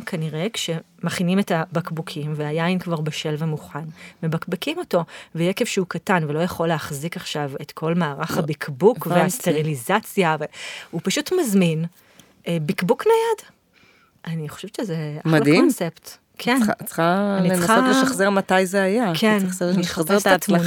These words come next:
Speaker 2: ההצלחה
Speaker 1: של
Speaker 2: הזאת,
Speaker 1: זה.
Speaker 2: לדעתי.
Speaker 1: וואי, זה היה כזה כיף. בקיצר, אז כל זה אני מספרת לכם, כי יש פה כל כך הרבה יקבים,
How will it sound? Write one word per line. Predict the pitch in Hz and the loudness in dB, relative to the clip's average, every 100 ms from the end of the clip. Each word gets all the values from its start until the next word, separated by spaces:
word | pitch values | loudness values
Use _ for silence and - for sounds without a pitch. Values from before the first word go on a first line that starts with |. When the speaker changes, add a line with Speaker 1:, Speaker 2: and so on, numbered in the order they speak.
| 202 | 4
Speaker 2:
ההצלחה | 226 | 4
Speaker 1:
של | - | 4
Speaker 2:
הזאת, | 151 | 4
Speaker 1:
זה. | 151 | 4
Speaker 2:
לדעתי. | 160 143 | 4 6
Speaker 1:
וואי, | 208 185 | 6 6
זה | 143 | 2
היה | 170 226 | 0 0
כזה | 208 180 | -2 0
כיף. | 190 165 - - - - 180 | -2 -4 -8 -8 -10 -4 0
בקיצר, | 202 320 247 | 2 2 2
אז | 196 | 0
כל | - 269 262 | 4 4 6
זה | 226 | 6
אני | 208 | 4
מספרת | 175 - 185 185 | 0 -2 -2 -2
לכם, | 180 - 170 165 | -4 -4 -4 -4
כי | 185 | -6
יש | 185 - | -6 -4
פה | - | -4
כל | 202 165 | -4 -4
כך | - 190 165 | -4 -4 -4
הרבה | 156 165 | -2 0
יקבים, | 175 - 143 151 156 | -2 -4 -6 -4 -4